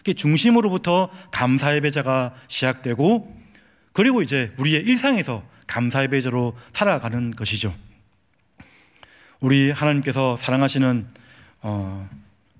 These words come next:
삼일교회 감사 예배자 성도 여러분, 어, 하나님께서 여러분들을 사랑하십니다. 기뻐하십니다. 이렇게 예배 자리로 나온 여러분들을 하나님은 흐뭇해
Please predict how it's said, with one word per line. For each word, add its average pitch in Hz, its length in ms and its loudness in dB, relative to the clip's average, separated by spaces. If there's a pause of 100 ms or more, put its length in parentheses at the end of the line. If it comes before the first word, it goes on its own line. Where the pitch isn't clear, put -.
삼일교회 123 720 -2 (480)
감사 147 400 2
예배자 143 460 0
성도 120 240 -4
여러분, 101 280 -4 (1000)
어, 107 100 -8
하나님께서 147 460 0
여러분들을 143 420 0
사랑하십니다. 135 720 -4 (240)
기뻐하십니다. 135 760 -2 (380)
이렇게 143 480 -2 (320)
예배 139 220 0
자리로 135 280 0
나온 120 300 0
여러분들을 143 600 0 (320)
하나님은 151 460 0 (180)
흐뭇해 190 640 2